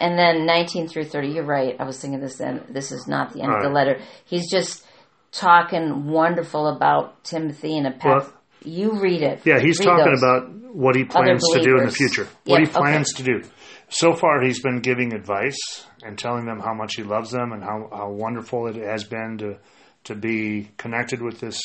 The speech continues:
Speaker 2: with this body of believers. And he's, he's just pouring out really good advice here. And now he says, "This is what I plan to do." Starting in nineteen, it says, "I plan, according to Jesus' plan,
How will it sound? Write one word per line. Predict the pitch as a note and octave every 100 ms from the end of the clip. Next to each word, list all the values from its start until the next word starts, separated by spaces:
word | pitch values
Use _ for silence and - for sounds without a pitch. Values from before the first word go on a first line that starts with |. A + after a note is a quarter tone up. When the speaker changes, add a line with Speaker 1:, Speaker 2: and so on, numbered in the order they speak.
| -
Speaker 2:
with | G#3 A#2 G#2+
this | A#2 G2+ - -
body | A#2 A2+ A2+
of | G#2+
believers. | G#2+ A2 A#2+ C3 A#2+ -
And | G2 F#2 - - - - _
he's, | B2+ A#2 - - -
he's | A#2 A2+
just | C3 B2 - _ - - - _ _
pouring | - D3 C3+
out | B2 A2+
really | C#3+ C#3+
good | C3+ B2
advice | G#2+ A#2 A#2 -
here. | A2+ G2+ _ _ _ -
And | A2+
now | A#2 D3
he |
says, | - C3 A#2
"This | C#3+ -
is | -
what | C#3+ B2
I | A#2+
plan | B2 A2+ G#2+
to |
do." | G#2 B2 G#2
Starting | - B2+ B2+ B2+
in |
nineteen, | B2 B2+ - C3 G#2 G#2 - - -
it | -
says, | C3 A2
"I | A#2+ B2+
plan, | - E3 C#3+
according | A#2 - C3 B2
to | A2
Jesus' | A2+ F3 C3+ -
plan, | G#2+ G2 G2+